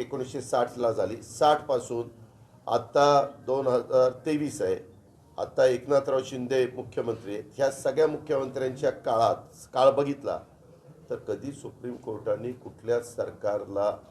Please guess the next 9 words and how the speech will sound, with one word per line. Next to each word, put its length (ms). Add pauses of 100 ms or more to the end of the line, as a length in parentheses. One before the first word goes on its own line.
(140)
आपल्या 320
महाराष्ट्राच्या 760
नपुसक 560 (360)
म्हटलेलं 480
ऐकलंय? 460 (1500)
म्हणजे 340 (880)
जर 260 (800)
सर्वोच्च 640 (1600)
व्यवस्थाच 880